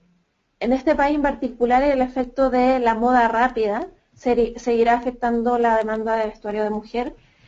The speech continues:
Eh, las mujeres esperan novedad, y ellos hoy en día tienen la capacidad de comprar varias colecciones a precios, eh, más razonables a lo largo del año, dada la existencia de estas marcas que, eh,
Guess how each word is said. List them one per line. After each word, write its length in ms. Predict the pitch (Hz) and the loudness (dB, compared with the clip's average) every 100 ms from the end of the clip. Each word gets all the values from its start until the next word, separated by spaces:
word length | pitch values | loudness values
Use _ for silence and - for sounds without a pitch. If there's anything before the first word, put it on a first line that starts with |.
| _ _ _ _ _ - | _ _ _ _ _ -2
Eh, 260 | 226 220 | 0 2
las 120 | 220 233 | 2 0
mujeres 560 | 247 - 294 311 330 | -2 -2 0 2 0
esperan 380 | - - 277 262 | -2 -4 0 2
novedad, 580 | 262 226 202 196 302 427 _ _ _ _ _ _ | 2 2 0 0 -2 -6 _ _ _ _ _ _
y 140 | 202 | -4
ellos 180 | 226 240 | 2 4
hoy 80 | 240 | 4
en 140 | 240 | 2
día 240 | 240 254 254 | 0 0 0
tienen 260 | 247 247 | 0 0
la 100 | 240 | 0
capacidad 440 | 226 233 - 226 233 | -2 -4 -4 -2 -2
de 100 | 240 | -2
comprar 340 | 220 220 233 | -4 -2 0
varias 260 | 240 254 - | 2 0 -4
colecciones 600 | 247 226 - 240 247 247 | -6 -6 -6 -4 -2 -2
a 120 | 240 | -2
precios, 380 | 240 - 262 254 _ _ _ _ - | -4 -2 -6 -6 _ _ _ _ -4
eh, 460 | 226 208 208 - - _ - | 0 2 0 -2 -10 _ -2
más 200 | 240 247 | 0 0
razonables 560 | 247 247 220 220 247 | -2 -2 -2 0 2
a 60 | 247 | 2
lo 80 | 247 | 2
largo 320 | 240 233 247 | 2 2 0
del 160 | 254 240 | 0 -2
año, 400 | 190 196 247 - _ _ - - _ _ _ - | -4 -6 -6 -10 _ _ -20 -20 _ _ _ -2
dada 320 | 226 226 226 | 2 4 2
la 80 | 226 | 0
existencia 600 | 226 - 226 226 233 214 | -4 -14 -8 -6 -6 -8
de 60 | |
estas 220 | 214 233 | -6 -8
marcas 360 | 226 220 220 226 - | -6 -6 -8 -16 -8
que, 220 | 233 233 - _ _ _ _ _ _ _ 214 | -8 -8 -16 _ _ _ _ _ _ _ -6
eh, 600 | 208 190 190 180 180 | -4 -2 -4 -8 -12